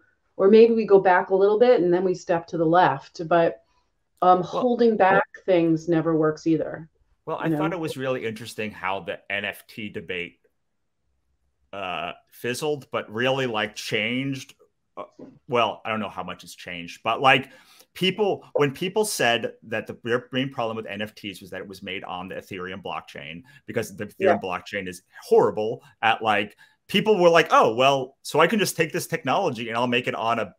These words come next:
Speaker 2: a better blockchain that, like, isn't so
Speaker 1: Yeah.
Speaker 2: environmentally," and, like, there was legitimate change that, like, really addressed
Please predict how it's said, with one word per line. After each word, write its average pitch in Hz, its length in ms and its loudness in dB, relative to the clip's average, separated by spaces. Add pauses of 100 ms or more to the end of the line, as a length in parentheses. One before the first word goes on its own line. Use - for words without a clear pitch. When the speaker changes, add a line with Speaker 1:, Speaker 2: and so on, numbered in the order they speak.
(160)
Speaker 2:
a 110 60 -10
better 107 400 -4 (320)
blockchain 214 540 -8
that, 113 160 -6
like, 110 180 -8
isn't 110 240 -10
so - 140 -2
Speaker 1:
Yeah. 117 100 4
Speaker 2:
environmentally," 107 720 -6 (340)
and, 165 140 4
like, 147 300 4 (340)
there 185 160 6
was 208 200 6
legitimate 135 580 0
change 107 580 -2
that, 113 200 -2
like, 117 280 2
really 143 480 -2
addressed 113 580 -4